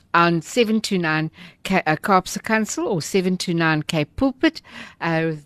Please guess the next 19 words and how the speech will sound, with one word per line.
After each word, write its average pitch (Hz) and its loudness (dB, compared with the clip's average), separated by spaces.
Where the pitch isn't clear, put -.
very 214 8
active. 156 2
We 170 0
got 170 0
over 214 2
four 208 0
hundred, 190 2
um, 151 0
uh, 147 -2
viewers, 208 6
and 156 0
we 160 0
are 151 6
really, 202 2
really 170 0
busy 165 6
on 151 0
our 143 2
Facebook. 139 -6